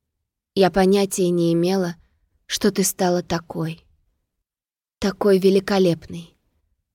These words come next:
У тебя всегда был чудесный голос, но... Сегодня я услышала совершенство». Джеки взяла сестру за руку. «Я пытаюсь сказать, что горжусь тобой,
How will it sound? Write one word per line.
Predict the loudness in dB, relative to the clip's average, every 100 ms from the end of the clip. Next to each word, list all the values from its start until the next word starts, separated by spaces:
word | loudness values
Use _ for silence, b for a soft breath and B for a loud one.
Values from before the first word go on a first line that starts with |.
| _ _ _ _
У | 0
тебя | 2 2 2
всегда | 0 0 2 2
был | 0 -2
чудесный | -2 -2 0 0 -2 -4
голос, | 0 0 0 -4 -4
но... | -2 -2 -6 b b _ _ _ _ _
Сегодня | -10 -4 0 2 2 2
я | 2 0
услышала | -2 -4 -2 -2 -2 -4
совершенство». | -2 -4 -2 -2 -4 -6 -8 -14 -16 _ _ _ _ _ _ _ _ _ _ _ _ -2
Джеки | 0 0 -2
взяла | -2 -2 -2 -2
сестру | -6 -6 -6 -4
за | -2 -2
руку. | -4 -10 -18 -20 _ _ _ _ _ _ _ _ _ _ _ -2
«Я | 2 2 0
пытаюсь | -4 -4 -2 -2 -4
сказать, | -4 -6 -2 -4 -4
что | -6 -4
горжусь | -2 -2 -2 -4 -4
тобой, | -6 -6 -4 -6 -8